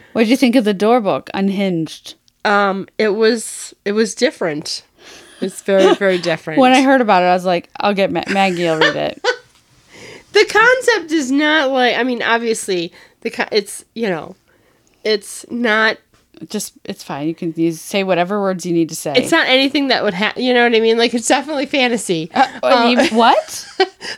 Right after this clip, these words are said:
Speaker 1: What do you mean my, our,
Speaker 2: don't
Speaker 1: I don't, our door isn't gonna fuck me?
Speaker 2: Right, right. Don't polish that knob. It's <laughs> not, not gonna do anything.
Speaker 1: Was it the knob?
Speaker 2: What?
Speaker 1: Was it the knob that fucked her? Like, tell, explain it to me.
Speaker 2: <laughs> There was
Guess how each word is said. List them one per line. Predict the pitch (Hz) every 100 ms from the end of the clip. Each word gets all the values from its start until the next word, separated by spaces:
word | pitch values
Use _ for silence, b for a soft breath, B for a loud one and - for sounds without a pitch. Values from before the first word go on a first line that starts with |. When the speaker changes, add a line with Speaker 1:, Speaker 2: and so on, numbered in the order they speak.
| -
Speaker 1:
What | 381
do | 320
you | 330
mean | 339 320
my, | 302
our, | 285 277
Speaker 2:
don't | 370 381 302
Speaker 1:
I |
don't, | 262 294
our | 226 233
door | 220 220 247
isn't | 269 262
gonna | 247
fuck | 226 220 226
me? | 277 320 302
Speaker 2:
Right, | 349 339 240 -
right. | 254 226
Don't | 262 269 269
polish | - 269 240 240
that | 226
knob. | 202 185 151 180
It's | 196 -
<laughs> |
not, | 247 214
not | 247
gonna | 247 233
do | 220 220
anything. | 196 226 233 226 - -
Speaker 1:
Was | 233
it | 269
the | 269
knob? | 247 208 208 294 - _ b b b b
Speaker 2:
What? | - 220 277
Speaker 1:
Was | 220
it | 262 233
the |
knob | 233 190 196 226
that | 262
fucked | 269 262
her? | 311 320 330 _ _ -
Like, | 240 247 -
tell, | - 262 -
explain | 247 - 254 240
it | 185
to | - 311
me. | 311 -
Speaker 2:
<laughs> | - _ _ _ _ - - _ B B B -
There | 349 370
was | 381 254